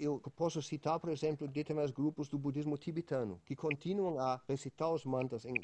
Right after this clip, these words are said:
tibetano. E existem, no mesmo aspecto do budismo ocidental, grupos que até,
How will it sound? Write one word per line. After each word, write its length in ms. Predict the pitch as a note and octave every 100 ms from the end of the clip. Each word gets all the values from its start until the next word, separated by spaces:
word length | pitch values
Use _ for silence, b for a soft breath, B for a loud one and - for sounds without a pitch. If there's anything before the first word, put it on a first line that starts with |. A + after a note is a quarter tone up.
| -
tibetano. 760 | C3+ C3+ C3 C#3+ D3 C#3 C#3+ -
E 140 | G3
existem, 400 | A3 D#3+ A3 -
no 140 | D#3+ D3
mesmo 320 | F#3 A#3+ F3+
aspecto 440 | D3 - D#3 D3
do 80 | C3+
budismo 400 | C3 C3 C3 B2
ocidental, 460 | A#2 A#2 A#2 C#3 B2
grupos 500 | C3+ D#3+ F#3+ G3 -
que 200 | - D#3+
até, 420 | D#3 G#3 A3+